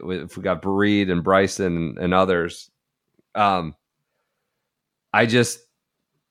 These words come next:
I, I, I have some doubts that these are, like, real legit fifty-four hole events where it's just sort of the wild, wild west and everybody's coming out with a lot of money.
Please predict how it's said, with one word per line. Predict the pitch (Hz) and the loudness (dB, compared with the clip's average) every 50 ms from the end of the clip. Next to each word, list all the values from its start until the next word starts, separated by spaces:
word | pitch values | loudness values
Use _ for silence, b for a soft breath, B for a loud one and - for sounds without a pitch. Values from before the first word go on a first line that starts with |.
| _ _ _ _ _ _ _ _ _ _ _ _ _ _ _ _ _ _ _ - | _ _ _ _ _ _ _ _ _ _ _ _ _ _ _ _ _ _ _ -4
I, | 120 117 | -2 -2
I, | - - 123 127 120 156 139 143 143 | 0 2 4 6 6 6 8 8 6
I | 139 | 6
have | - - 170 156 156 131 | 6 6 6 6 6 4
some | - - 147 131 131 123 | 4 4 6 6 6 6
doubts | 117 117 113 107 101 95 - | 6 6 6 6 6 2 -2
that | - - 85 | -4 -6 -2
these | 98 107 107 101 | -2 -2 0 0
are, | 101 95 | 0 0
like, | 90 90 82 | 0 -2 -2
real | 90 87 98 107 104 101 95 | -4 -2 0 2 4 4 2
legit | 90 90 85 80 - 90 87 82 - - | 2 0 -4 -4 -2 -2 -2 -2 -4 -6
fifty-four | - 107 104 95 - - 104 - - - 107 98 104 95 | -6 -4 -4 -4 -4 -8 -8 -8 -8 -6 -4 -2 -2 -2
hole | - - 92 82 78 76 - - | -4 -4 -6 -4 -4 -4 -6 -6
events | - 80 73 80 76 73 62 - - - - | -10 -8 -6 -4 -4 -4 -6 -10 -14 -12 -6
where | - 85 80 | -4 -2 -2
it's | 82 80 - - | -2 -2 -4 -8
just | 87 82 - | -10 -10 -4
sort | - 101 95 | -2 0 2
of | 90 | 2
the | 87 | 2
wild, | 85 90 87 85 85 85 | 4 4 4 4 4 2
wild | 82 82 80 82 | 0 0 0 0
west | 85 85 82 - - | -2 -2 -2 -2 -4
and | 82 80 | -2 -2
everybody's | 80 87 90 85 90 87 82 - | 0 0 0 0 0 -2 -4 -4
coming | - - 82 80 80 | -4 -6 -4 -2 -2
out | 80 76 - | -2 -2 -4
with | - - - | -6 -10 -10
a | - 76 | -8 -4
lot | 80 80 80 78 | -2 0 0 0
of | 76 | -2
money. | 76 78 78 76 80 78 73 - | -4 -6 -6 -6 -6 -8 -8 -12